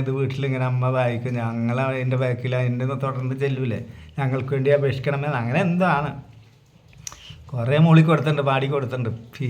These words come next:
ഇപ്പോഴൊക്കെ അത് ആലോചിക്കുമ്പോൾ അതൊക്കെ റിട്ടേൺ എടുക്കാൻ തോന്നുക, റിട്ടേൺ എടുക്കണം. സത്യം പറഞ്ഞാൽ എൻ്റെ വേദപാഠ ക്ലാസ്സിലെ അധ്യാപകർ, അച്ഛന്മാർ എന്നോട് തുറന്ന് പറഞ്ഞിട്ടുണ്ട്, "നിനക്ക്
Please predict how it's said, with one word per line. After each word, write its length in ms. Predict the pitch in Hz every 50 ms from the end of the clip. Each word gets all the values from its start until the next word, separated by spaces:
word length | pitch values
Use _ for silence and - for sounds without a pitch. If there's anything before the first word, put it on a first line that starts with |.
| 123 123
ഇപ്പോഴൊക്കെ 560 | 127 - - - - 170 165 151 151 151 160 151
അത് 100 | 147 160 156 139
ആലോചിക്കുമ്പോൾ 440 | 135 131 135 135 131 139 143 139 139
അതൊക്കെ 220 | 143 139 120 156 135 135
റിട്ടേൺ 380 | 123 - - - - 156 147 147 151
എടുക്കാൻ 240 | 135 - 147 143 123 113 120
തോന്നുക, 240 | 113 98 98 98 80 - - - - _ _ _ - 135
റിട്ടേൺ 340 | 131 131 131 - 165 180 190 202
എടുക്കണം. 320 | 175 160 - 196 170 160 156 - - - - - - - - - - - _ _ _ _ _ _ _ _ _ _ _ _ _ _ _ _ _ - - 175
സത്യം 260 | 160 156 - 196 175 175
പറഞ്ഞാൽ 220 | 170 165 170 170 160
എൻ്റെ 120 | 147 143 151 151
വേദപാഠ 480 | 135 135 131 135 131 131 135 131 127 143 131
ക്ലാസ്സിലെ 360 | 135 139 135 120 - 135 131 123 117
അധ്യാപകർ, 500 | 113 113 120 117 113 120 117 120 120 120 120 120 113 110
അച്ഛന്മാർ 460 | - - - 117 117 117 110 104 98 104 - - - - - _ _ _ - - 143
എന്നോട് 280 | 151 151 151 165 175 170 165 - - - - - _ - -
തുറന്ന് 360 | 156 156 156 165 165 180 202 185 160 170
പറഞ്ഞിട്ടുണ്ട്, 480 | 135 101 92 95 87 - - - - - - - - -
"നിനക്ക് 400 | 147 151 160 160 - - - 170